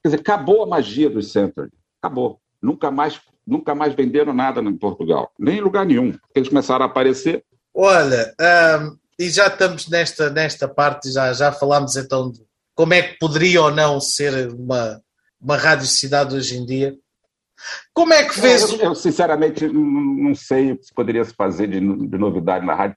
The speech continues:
Speaker 1: tudo já foi feito, e havia um, um apresentador da televisão no Brasil que nada se cria, tudo se copia,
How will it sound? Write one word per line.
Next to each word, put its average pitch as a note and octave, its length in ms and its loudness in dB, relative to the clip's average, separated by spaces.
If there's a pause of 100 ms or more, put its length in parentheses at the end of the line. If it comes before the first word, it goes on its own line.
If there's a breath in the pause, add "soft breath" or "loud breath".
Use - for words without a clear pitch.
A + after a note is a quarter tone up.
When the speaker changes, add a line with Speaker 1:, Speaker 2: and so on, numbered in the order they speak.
(120)
Speaker 1:
tudo A2 140 -4
já F#2+ 160 0
foi F2 200 0
feito, G#2 360 -2 (280)
e A2+ 260 4
havia G#2 420 2
um, F2 560 -4 (240)
um F#2 500 -6
apresentador F#2 680 2
da E2 80 0
televisão E2 440 0
no E2 80 -6
Brasil E2 520 -4 (340)
que - 80 -2
nada A2 200 0
se - 180 -14
cria, G#2 300 2
tudo G#2 160 0
se - 160 -6
copia, D2+ 480 0